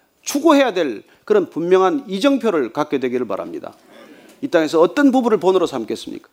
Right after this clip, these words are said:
어떤 가정을 여러분들이 이정표로 삼겠습니까? 이 땅에 없다면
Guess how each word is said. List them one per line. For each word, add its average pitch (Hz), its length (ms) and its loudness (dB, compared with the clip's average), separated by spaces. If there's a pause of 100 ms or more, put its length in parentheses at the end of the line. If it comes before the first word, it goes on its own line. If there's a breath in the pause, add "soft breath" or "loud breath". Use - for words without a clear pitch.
(360 soft breath)
어떤 233 520 0 (220 soft breath)
가정을 180 720 0 (100)
여러분들이 147 600 0 (160 soft breath)
이정표로 170 440 2
삼겠습니까? 110 640 -10 (680)
이 151 100 -4
땅에 165 220 2
없다면 160 560 0